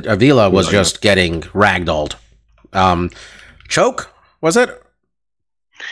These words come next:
Speaker 2: It was weird. It was like a rear naked choke, but
Speaker 1: Face
Speaker 2: her
Speaker 1: crank is what it's saying.
Speaker 2: forearm, yeah, well, 'cause her forearm, like, got in her mouth. <laughs> You can see when she released the choke, like, her jaw was getting smashed. It was
Speaker 1: It was
Speaker 2: like,
Speaker 1: like,
Speaker 2: "Ooh, that was,
Speaker 1: uh,
Speaker 2: that
Speaker 1: like
Speaker 2: was a mean
Speaker 1: the
Speaker 2: one."
Speaker 1: Shevchenko Grasso one a little bit.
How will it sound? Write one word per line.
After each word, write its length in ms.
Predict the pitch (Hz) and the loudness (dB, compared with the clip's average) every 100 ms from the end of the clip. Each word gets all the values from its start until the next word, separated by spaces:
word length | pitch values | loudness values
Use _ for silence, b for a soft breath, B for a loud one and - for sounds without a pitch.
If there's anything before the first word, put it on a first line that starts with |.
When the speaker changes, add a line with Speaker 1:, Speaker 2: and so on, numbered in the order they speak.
| B B | B B
Speaker 2:
It 60 | - | 2
was 160 | 214 190 | 4 4
weird. 140 | 165 | 4
It 20 | |
was 120 | 175 202 | 4 2
like 140 | 202 | -2
a 80 | 170 | -4
rear 300 | 110 120 143 | -4 -2 -2
naked 280 | 175 156 127 | -2 -8 -4
choke, 260 | 135 135 | -4 -4
but 180 | 131 107 - _ _ | -4 -4 -8 _ _
Speaker 1:
Face 280 | - 185 185 | 0 0 0
Speaker 2:
her 80 | 135 | 0
Speaker 1:
crank 220 | 127 120 | 0 0
is 100 | 113 | 2
what 100 | 113 | 4
it's 140 | - | 6
saying. 340 | 143 135 127 113 | 4 4 2 -4
Speaker 2:
forearm, 200 | 101 - _ | -10 -14 _
yeah, 480 | - 123 107 92 90 - | -4 -2 -2 -6 -12 -12
well, 100 | 135 | -8
'cause 200 | 139 139 | -4 -2
her 120 | 151 | -2
forearm, 640 | 147 - 156 180 175 151 127 | -4 -2 0 2 2 2 -2
like, 240 | 113 104 | -4 -4
got 280 | 120 113 - _ _ - | -4 -4 -6 _ _ -4
in 140 | 135 | -4
her 180 | 135 117 | -2 -6
mouth. 480 | 98 95 92 - - - | -6 -10 -10 -14 -16 -14
<laughs> 220 | 202 - - b b b - | -16 -14 -16 b b b -6
You 60 | |
can 140 | 175 202 | -4 -4
see 180 | - 196 | -2 0
when 140 | 196 | 0
she 120 | 208 | 2
released 460 | 180 143 123 147 - | 2 2 2 0 -2
the 80 | 135 | -6
choke, 320 | - 135 131 | -2 -4 -2
like, 220 | 123 - | -8 -8
her 180 | - 139 | -10 -10
jaw 460 | 110 117 117 127 | -4 0 4 4
was 200 | 107 104 | 2 -6
getting 240 | - 95 95 | -12 -14 -14
smashed. 460 | - 101 95 95 | -14 -12 -10 -8
It 40 | 123 | -4
was 80 | 113 | 2
Speaker 1:
It 40 | |
was 100 | 175 | 4
Speaker 2:
like, 120 | 208 | 4
Speaker 1:
like, 20 | |
Speaker 2:
"Ooh, 40 | 156 | 4
that 100 | 180 | 4
was, 80 | 170 | 4
Speaker 1:
uh, 120 | 165 | 4
Speaker 2:
that 100 | 151 | 4
Speaker 1:
like 160 | 143 151 | 2 2
Speaker 2:
was 80 | |
a 40 | 143 | 4
mean 140 | 131 | 4
Speaker 1:
the 220 | 127 120 | 4 4
Speaker 2:
one." 100 | 120 | 4
Speaker 1:
Shevchenko 1000 | 113 131 135 147 147 139 131 131 127 120 | 2 2 2 0 0 0 0 -2 -2 -4
Grasso 300 | - 135 156 | -2 0 2
one 140 | 156 160 | 2 2
a 40 | |
little 120 | 165 | 2
bit. 340 | 170 185 - | 2 0 -2